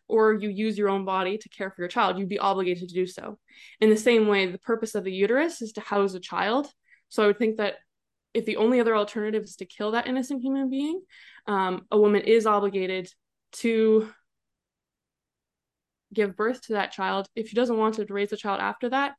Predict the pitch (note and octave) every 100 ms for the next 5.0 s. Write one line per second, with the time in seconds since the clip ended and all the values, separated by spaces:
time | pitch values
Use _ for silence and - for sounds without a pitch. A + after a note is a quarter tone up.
0 | - G#3 G3+ G#3 G#3 G3+ G3+ - G3+ G3
1 | G3+ G3+ G3+ - G3+ F#3+ F#3+ - - -
2 | - _ - G3 F3+ G3 G3+ - G#3 G#3
3 | - - _ - G3+ F#3+ F#3+ G#3 G3 F3+
4 | G#3 - D4+ D#4+ D4 G#3 F#3+ F#3+ F#3+ G#3